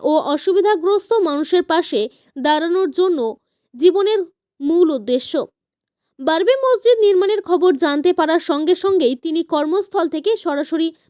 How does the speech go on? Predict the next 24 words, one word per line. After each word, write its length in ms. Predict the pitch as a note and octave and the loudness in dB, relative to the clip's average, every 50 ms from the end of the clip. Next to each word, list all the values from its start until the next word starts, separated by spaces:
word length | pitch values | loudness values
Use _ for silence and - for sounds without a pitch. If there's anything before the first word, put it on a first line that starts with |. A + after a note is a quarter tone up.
| _ - | _ -8
মালদায় 500 | C4+ C#4 D4+ D#4 D4+ D#4+ F4+ A#4 B4 A#4 | -4 -4 -2 -2 -2 -2 0 2 2 2
ফিরে 240 | - - D#4+ C4 A3+ | 2 2 2 2 2
আসেন। 320 | G#3+ A#3 - - C4 A#3 - - _ _ _ _ _ _ _ _ _ _ _ _ _ _ _ _ _ _ _ _ _ _ _ _ _ _ D4 | 0 0 -2 -4 -4 -4 -6 -10 _ _ _ _ _ _ _ _ _ _ _ _ _ _ _ _ _ _ _ _ _ _ _ _ _ _ -2
দীর্ঘ 200 | F4 G4 F#4+ A4 C5 C5+ - | -2 0 0 0 -2 0 2
প্রস্তুতির 420 | B4 B4 - - A4+ A#4 B4 A#4+ | 2 2 2 2 4 6 6 6
সময় 320 | - - G#4+ F4 G4+ G#4 | 6 4 2 2 2 2
নষ্ট 340 | F#4 F4 D#4+ F4 - - G4 | 2 2 2 2 0 0 -2
না 240 | F#4+ E4+ D4+ D4 E4+ | 0 0 0 0 -2
করে 340 | - - G4+ D4 A#3 C4 C#4+ | 0 0 0 0 0 0 -2
সোমবার 400 | - - E4+ D#4+ D#4+ E4+ E4+ F4 | -2 -2 -2 -2 -2 -2 -2 -2
সকালেই 560 | - - E4+ F4 - G4 G4+ D#4+ B3 A#3+ B3+ - _ _ _ _ - C4 | -2 -2 -4 -2 -2 -2 -2 -2 -2 -6 -10 -14 _ _ _ _ -6 -2
ভাইকে 460 | D4 E4 D4+ D#4+ F#4 F4 A4 B4 B4 | 0 2 2 2 2 2 2 2 4
নিয়ে 400 | A4+ G#4+ G#4+ G#4+ D4+ A#3 A3 A3+ - _ _ _ _ _ _ _ _ _ - | 4 4 4 4 2 0 -2 -4 -8 _ _ _ _ _ _ _ _ _ -8
যাত্রা 460 | B3+ D#4+ E4 E4 E4 - - B4+ C5 | -4 -2 -2 -2 -2 -2 -2 -2 0
শুরু 200 | - - G4 E4+ C#4 | 2 2 2 2 2
করেন 240 | - B3 B3+ D#4+ G#4+ D5+ - | 0 0 0 0 -2 0 0
তিনি। 260 | F4+ C#4+ C4 A#3+ - - _ _ _ _ _ _ _ _ _ | 0 0 0 -2 -4 -8 _ _ _ _ _ _ _ _ _
মাথায় 360 | C#4 D4 D4+ D#4 F#4 G4 F#4+ | -6 -6 -4 -2 0 0 0
কাপড় 440 | F#4+ F#4 E4+ D#4+ D#4+ F#4 G4 G#4+ F4+ | 2 2 2 2 2 2 0 0 2
দিয়ে 240 | F4 G4 A4 A#4 A#4 | 4 4 4 4 4
সযত্নে 640 | - G4+ E4+ D#4 C#4+ F#4 G4 G#4 G#4 G#4+ A#4 A#4 | 2 0 0 0 0 0 0 0 0 0 0 2
মোড়া 400 | G4+ E4+ F4+ F#4+ C4 G3+ A#3+ C4 | 2 4 2 2 2 0 0 -2
চারটি 680 | C4+ - - D#4+ D#4 D4 - F4 F4 E3+ C#4 E4 E4 C4+ | -2 0 0 0 0 0 -2 -4 -4 -2 -2 -2 -2 -2
ইট 140 | A#3 - | -4 -6